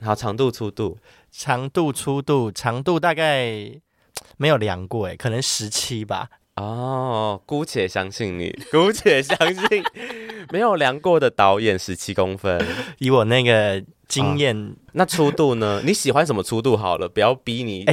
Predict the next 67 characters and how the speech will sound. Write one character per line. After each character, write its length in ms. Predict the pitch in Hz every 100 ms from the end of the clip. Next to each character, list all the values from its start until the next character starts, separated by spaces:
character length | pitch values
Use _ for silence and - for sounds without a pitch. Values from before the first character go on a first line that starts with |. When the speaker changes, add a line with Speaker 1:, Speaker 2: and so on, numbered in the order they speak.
| 147
Speaker 1:
自 120 | - 147
己 80 |
的 60 | 202
粗 100 | 208
度。 40 |
Speaker 2:
哎， 20 | 208
粗 0 |
度 120 | 208
要 100 | 190
怎 140 | 127
么 100 | 104
量 300 | 101 95 80
啊？ 160 | 90 95
我 140 | 87
真 160 | 87 131
的 60 | 113
是 120 | 113
不 120 | 113
知 180 | 92 95
道 200 | 101 95
欸。 100 | -
Speaker 1:
就 180 | 262 233
是 140 | - _ _
量 300 | 123 117 120
直 240 | 127 107 104
径 380 | - 123 101
啊。 260 | 90 85 87 110
Speaker 2:
哦， 140 | - 185
是 200 | - 139
哦。 220 | 104 123 - -
Speaker 1:
因 100 | 214
为 80 |
被 240 | 240 - 190
进 220 | - 202
入 140 | 175 151
的 80 |
时 140 | 120 127
候， 260 | 135 127 - _ _ _
有 120 | 123
些 140 | 107 185
人 100 | 160
喜 120 | 123
欢 160 | 110 123
粗， 180 | -
有 80 | 131
些 80 | 113
人 100 | 127
喜 60 | 113
欢 140 | 95
细 260 | - 110 104
一 60 |
点。 260 | 95 85 55
那 120 | 165
你 100 | 123
是 100 | 135
喜 140 | 151 113
欢 160 | 101
粗 160 | - 120
一 40 |
点， 100 | 113
还 20 |
是 60 | 98
喜 80 | 95
欢 120 | 90
细 240 | - 101
一 60 | 92
点？ 260 | - -